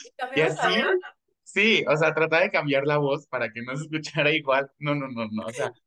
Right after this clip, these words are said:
Speaker 1: Sí,
Speaker 2: pero
Speaker 1: qué
Speaker 2: no
Speaker 1: guay.
Speaker 2: sabes lo mucho que me funcionó. O sea, después ya era como, "Ah, ok". Porque aparte yo lo hacía parecer como de que, "Híjole, qué tonta que no conozcas el evento, de que,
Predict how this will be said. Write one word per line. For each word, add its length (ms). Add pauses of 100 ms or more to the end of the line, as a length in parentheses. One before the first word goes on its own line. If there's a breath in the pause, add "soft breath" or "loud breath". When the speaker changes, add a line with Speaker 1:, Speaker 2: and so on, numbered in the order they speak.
Speaker 1:
Sí, 200
Speaker 2:
pero 180
Speaker 1:
qué 20
Speaker 2:
no 220
Speaker 1:
guay. 0
Speaker 2:
sabes 520 (260)
lo 160
mucho 240
que 60
me 140
funcionó. 640
O 100
sea, 240
después 380
ya 120
era 140
como, 320
"Ah, 240
ok". 160 (1080 soft breath)
Porque 180
aparte 300
yo 120
lo 120
hacía 240
parecer 540
como 200
de 100
que, 200
"Híjole, 380
qué 120
tonta 260
que 80
no 100
conozcas 360
el 100
evento, 380
de 100
que, 340